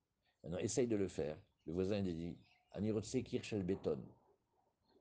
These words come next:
Comment ça, tu veux un mur en béton ? Mais ça va nous prendre tout l'espace. Déjà, la cour, elle est minuscule. Viens, on fait un cours, euh, on fait une barrière, euh, avec des, avec des bambous. Il dit, « Non, les bambous, c'est pas solide. »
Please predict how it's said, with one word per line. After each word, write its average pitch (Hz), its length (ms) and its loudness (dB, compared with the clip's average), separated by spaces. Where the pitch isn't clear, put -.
Comment 269 140 -4
ça, 110 120 2
tu 87 120 -2
veux 85 80 0
un 80 80 2
mur 82 180 2
en 76 60 0
béton ? 73 320 -2
Mais 76 80 -10
ça 92 120 -2
va 92 80 2
nous 104 140 2
prendre 107 200 0
tout 104 80 -2
l'espace. 104 340 0
Déjà, 71 180 -2
la 85 80 2
cour, 85 180 -2
elle 87 80 2
est - 20 0
minuscule. 90 480 0
Viens, 107 160 2
on 135 40 2
fait 127 180 -2
un 120 120 -4
cours, 131 320 0
euh, 110 380 0
on 117 60 -2
fait 117 480 -2
une 98 120 0
barrière, 107 440 0
euh, 110 480 -4
avec 104 280 0
des, 101 580 -2
avec 101 100 -2
des 113 100 6
bambous. 110 400 2
Il 87 80 -2
dit, « 113 100 2
Non, 135 80 2
les 131 80 2
bambous, 127 280 4
c'est 123 120 -6
pas 113 120 -2
solide. » 95 360 -2